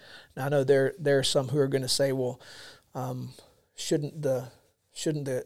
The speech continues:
the church's role be more robust?" And I would say probably so, but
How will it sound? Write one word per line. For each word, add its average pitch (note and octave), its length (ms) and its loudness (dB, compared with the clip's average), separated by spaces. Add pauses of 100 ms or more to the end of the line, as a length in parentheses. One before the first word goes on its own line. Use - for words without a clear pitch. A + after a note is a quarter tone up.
(100)
the D3+ 140 -10
church's D3 500 0
role C#3 640 6
be C#3+ 160 0
more C#3+ 260 6
robust?" C3+ 540 6
And E3 80 -10
I D#3+ 40 -6
would D#3 120 -6
say - 120 -4
probably F3 500 -2
so, F3 380 8
but A#2+ 220 -4